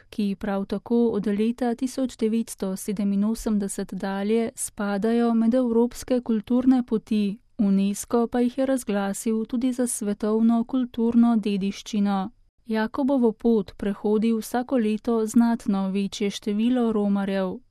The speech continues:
Leta tisoč devetsto devetdeset jih je bilo okoli pet tisoč, leta dva tisoč trinajst približno dvesto petnajst tisoč.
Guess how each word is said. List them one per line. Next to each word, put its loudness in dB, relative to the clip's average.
Leta -2
tisoč -6
devetsto -2
devetdeset -2
jih -6
je 2
bilo 2
okoli 2
pet -4
tisoč, -6
leta 0
dva 0
tisoč -4
trinajst 2
približno 0
dvesto -2
petnajst -4
tisoč. -6